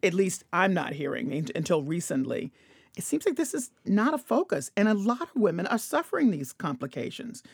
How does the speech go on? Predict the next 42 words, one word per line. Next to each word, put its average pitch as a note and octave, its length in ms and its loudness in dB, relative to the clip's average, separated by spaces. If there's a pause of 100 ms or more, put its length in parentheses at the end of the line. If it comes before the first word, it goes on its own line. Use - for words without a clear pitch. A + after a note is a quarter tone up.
We're G3 100 0
using C4+ 340 6
gestational F#3 500 0
diabetes C#3+ 480 -2
as C#3+ 160 -2
the C#3+ 80 -4
example, E3 420 0
but D3+ 200 -2
there's E3+ 260 2 (320)
a - 40 2
number A3+ 340 6
of D3 120 0
common E3+ 400 0
ones C3+ 380 -2 (280)
that - 280 4 (140)
are A3 280 2
out B3+ 220 2
there A#3+ 160 4
in - 160 0
front, D4 420 0
and G3+ 120 4
it, G#3 120 2 (120)
until G#3+ 320 4
such - 240 -2
time F#3+ 260 2
as E3 140 -4
some, F#3 240 0
somebody F3 320 0
like E3 160 2
a D3+ 60 0
Serena E3 520 0 (180)
says F#3+ 320 4
something, D3 540 -2 (400)
then A3 380 4 (180)
I F#3+ 140 0
don't F#4+ 120 2
think A3 160 2
most G3+ 220 0
people B3+ 240 2
know C#4 240 4
about - 220 -4
it. - 100 -12